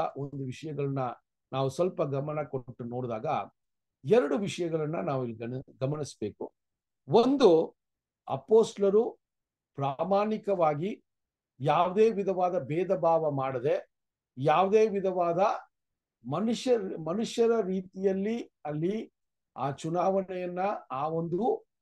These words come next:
ಆ, ಆಯ್ಕೆಯನ್ನ ಮಾಡದೆ ಸಂಪೂರ್ಣವಾಗಿ ನಿಷ್ಠತೆಯಿಂದ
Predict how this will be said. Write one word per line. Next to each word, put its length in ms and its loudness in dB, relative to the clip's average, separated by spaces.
ಆ, 60 -8
ಆಯ್ಕೆಯನ್ನ 840 0
ಮಾಡದೆ 640 0
ಸಂಪೂರ್ಣವಾಗಿ 1120 -6
ನಿಷ್ಠತೆಯಿಂದ 1600 -4